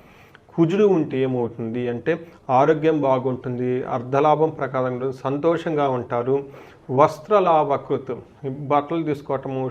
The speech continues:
షాపింగ్లకు వెళ్ళటం, ఇలాంటివన్నీ బాగా చేస్తూ ఉంటారు. యత్న కార్యానుకూలత్వం అంటే, ఏదైనా గనక పని చేస్తే దా యొక్క రిజల్ట్ చాలా బాగుంటుంది. అంతేకాకుండా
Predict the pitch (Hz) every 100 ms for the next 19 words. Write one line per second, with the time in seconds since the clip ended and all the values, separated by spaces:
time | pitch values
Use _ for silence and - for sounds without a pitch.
0 | - 135 135 147 139 135 135 127 127 135
1 | 131 127 123 135 139 139 131 135 131 127
2 | - 127 131 135 180 - - - - 165
3 | 175 220 196 170 147 139 127 123 113 110
4 | 107 101 - 107 - _ _ - 151 160
5 | 175 185 180 170 156 - 139 131 127 120
6 | 110 - 120 117 117 - 147 135 135 135
7 | 131 - 127 117 139 139 175 156 - 131
8 | 131 127 127 123 127 120 123 127 175 185
9 | - - - 160 175 170 165 160 160 170